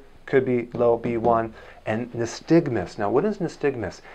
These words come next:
If I were to look at you right now and turn my head, but yet maintain my eyeballs, my eyeballs are going in the opposite direction as I'm turning my head.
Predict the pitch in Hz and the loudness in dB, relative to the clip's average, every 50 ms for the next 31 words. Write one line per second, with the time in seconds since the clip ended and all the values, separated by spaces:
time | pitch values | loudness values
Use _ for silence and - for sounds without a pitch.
0 | - - - - - - - 147 160 190 220 214 202 196 - - 151 135 139 151 | -20 -20 -14 -10 -4 2 4 4 6 6 6 4 4 2 2 4 6 8 8 6
1 | 151 - 143 - 117 123 131 131 127 127 123 120 - - 120 123 120 110 101 95 | 6 4 2 2 2 4 4 6 6 6 6 4 2 0 0 0 2 2 2 0
2 | 101 107 - 123 120 113 - - - 165 170 165 160 147 139 - - - 160 147 | 0 -2 -2 -4 -6 -6 -4 0 2 4 4 4 4 2 2 0 -2 0 2 2
3 | 117 107 - - 120 113 - 123 131 131 131 131 131 131 131 127 127 - 165 170 | 2 2 4 6 6 6 6 6 4 4 4 2 2 2 2 0 -2 0 2 4
4 | 160 147 131 123 120 123 - - - - - - - - 120 117 113 110 - - | 6 6 4 4 2 -2 -8 -20 -20 -20 -20 -20 -8 -4 -2 0 0 0 2 4
5 | 127 135 147 147 139 113 107 101 101 107 110 - - - - - - - - 120 | 6 8 6 6 6 6 6 6 6 4 0 -4 -10 -20 -20 -20 -16 -4 -2 0
6 | 127 - 127 156 185 170 160 139 131 131 139 131 127 131 131 131 127 123 117 117 | 2 4 6 6 8 8 8 8 8 6 4 4 6 6 6 6 4 2 0 0
7 | 117 - - - - 139 139 139 - - 139 131 117 120 123 131 139 135 - 131 | -2 -4 -6 -2 2 4 4 4 2 0 -4 -2 2 4 6 6 6 4 2 -4
8 | 117 110 107 110 107 104 - - 131 123 117 117 110 107 101 104 95 - - 131 | -2 -2 -2 -2 -4 -6 -6 -4 -4 -2 -2 -2 -4 -4 -6 -6 -8 -4 0 2
9 | 113 98 95 - | 2 2 0 -2